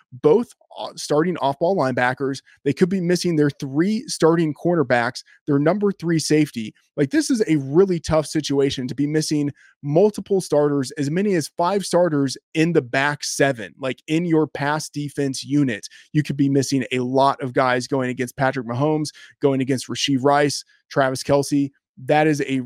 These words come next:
really disadvantageous situation. Uh, and then finally, this is the seventh game. Kendall, you mentioned it earlier. These teams have seen each other a lot. They saw each other previously this year.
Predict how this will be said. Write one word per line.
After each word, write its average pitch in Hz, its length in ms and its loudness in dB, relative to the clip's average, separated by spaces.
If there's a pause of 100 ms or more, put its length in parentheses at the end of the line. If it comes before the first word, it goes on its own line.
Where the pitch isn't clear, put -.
really 147 360 2
disadvantageous 131 880 -2
situation. 123 640 -2 (400)
Uh, 139 260 2
and 147 100 2
then 170 140 2
finally, 240 400 0
this 190 260 2
is 202 120 -6
the 156 100 -4
seventh 160 540 -2
game. 127 260 -2
Kendall, 156 320 -2
you 131 160 -2
mentioned 165 340 0
it 135 60 4
earlier. 135 340 0
These 156 220 -4
teams 185 240 -2
have 131 120 -4
seen 160 280 0
each 151 160 0
other 131 280 2 (100)
a 135 120 0
lot. 123 420 -2
They 143 100 -2
saw 139 200 -2
each 135 120 -4
other 127 180 -2
previously 156 540 0
this 131 240 0
year. 190 200 2